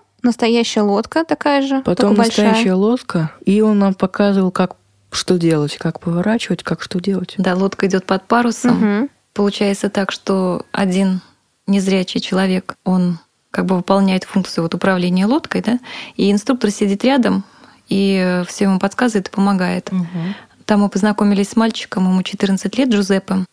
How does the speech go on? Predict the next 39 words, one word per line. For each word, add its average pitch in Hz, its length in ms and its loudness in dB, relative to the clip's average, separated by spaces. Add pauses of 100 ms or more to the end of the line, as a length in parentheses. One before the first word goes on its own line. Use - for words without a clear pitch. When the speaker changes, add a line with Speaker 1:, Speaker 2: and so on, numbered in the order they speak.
(140)
Speaker 3:
Он 202 140 4
уже 196 140 2
несколько 202 440 0
лет 196 220 0
этим 180 180 -2
занимается 208 540 2
из 180 80 0
года 180 260 0
в 175 40 -2
год, 175 240 -2
и 208 40 2
он 202 120 4
уже 190 160 0
один 180 500 0
самостоятельно 185 880 0 (420)
едет 190 360 2
на 190 100 2
лодке, 233 340 0
а 180 40 2
инструктор 190 520 -2
на 185 380 2 (140)
другой 190 340 2
лодке 208 360 0
следует 190 400 0
за 175 120 2
ним. 160 320 0
Speaker 1:
Мгм. 247 280 2
Speaker 4:
То 196 60 4
есть 220 120 0
ориентируется 214 520 2
по 170 80 -2
направлению 185 460 2
ветра, 226 240 0
по - 140 -2
солнцу, 233 340 -2
да? - 140 2
Speaker 3:
Да, 196 320 2
Speaker 4:
Мгм. 180 360 -2
Speaker 3:
да. 190 240 0